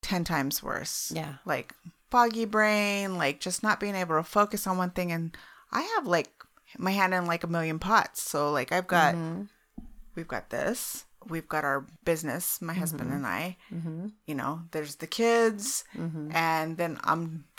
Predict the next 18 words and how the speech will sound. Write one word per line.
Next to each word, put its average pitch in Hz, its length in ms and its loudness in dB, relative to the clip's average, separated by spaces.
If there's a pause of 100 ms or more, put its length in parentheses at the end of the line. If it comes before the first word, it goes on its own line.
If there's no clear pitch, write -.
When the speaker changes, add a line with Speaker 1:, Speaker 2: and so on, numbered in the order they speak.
(160)
Speaker 1:
last 208 420 4
year, 175 140 4
I 170 120 4
was 170 140 -4
trying 160 220 -6
to 165 60 -6
do 160 140 -8
the 160 80 -2
whole 165 160 -4
pro-, - 200 -6 (100)
the 160 120 -2
project 156 520 0
thing, 143 180 -6
and 156 140 -4
I 185 80 0
just 208 200 -6
couldn't, 156 440 -8
like, - 320 -10